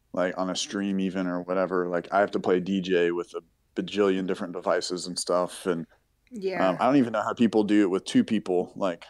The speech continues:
Speaker 1: you know, uh, like, Trilogy and those guys, like, when I talk with them, I've, you know, been out to Trilogy a bunch of times, like,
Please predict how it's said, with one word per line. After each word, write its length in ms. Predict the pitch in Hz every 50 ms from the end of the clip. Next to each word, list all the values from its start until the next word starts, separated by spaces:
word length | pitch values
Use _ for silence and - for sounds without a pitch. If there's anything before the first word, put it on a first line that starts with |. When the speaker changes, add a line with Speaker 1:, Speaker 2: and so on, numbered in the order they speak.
| - _
Speaker 1:
you 100 | 98 98
know, 220 | 95 92 87 87 85 - _ - 95 98
uh, 100 | 95 78 - -
like, 200 | 98 95 87 - _
Trilogy 560 | - - 117 107 104 104 95 92 98 101 101
and 100 | 95 95
those 180 | 95 95 95 95
guys, 360 | - 95 95 92 92 90 85 -
like, 200 | 85 85 85 - _ _ _ _ _ _ _ _ _ _
when 120 | - 98 98
I 20 |
talk 240 | 90 - 107 98 -
with 120 | 98 87
them, 220 | 92 98 98 98 101
I've, 180 | 98 92 85 - - 101
you 120 | 107 104
know, 80 | 95 90
been 160 | 87 98 98
out 140 | 95 90 -
to 60 | -
Trilogy 380 | - - 98 98 95 90 92 98
a 60 | 92
bunch 200 | 87 92 90 -
of 60 | -
times, 360 | - 98 90 87 90 87 85
like, 140 | 85 85 -